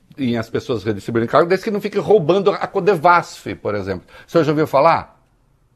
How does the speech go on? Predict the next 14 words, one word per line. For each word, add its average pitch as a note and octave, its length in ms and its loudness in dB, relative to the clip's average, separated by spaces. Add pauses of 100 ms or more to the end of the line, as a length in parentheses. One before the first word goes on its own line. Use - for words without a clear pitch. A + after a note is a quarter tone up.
(760)
Aquela D3+ 380 0
que - 60 -10
ficava A2+ 340 -2
asfaltando A2+ 580 -4
terra, A#2+ 600 0
a-, G#2 300 -4
asfaltando A2+ 380 -6
estrada, A2 600 -6 (800)
embora A#2 320 0
não A2+ 100 -8
fosse A2 240 -8
a B2+ 40 -10
sua - 140 -8
tarefa. C3 500 -4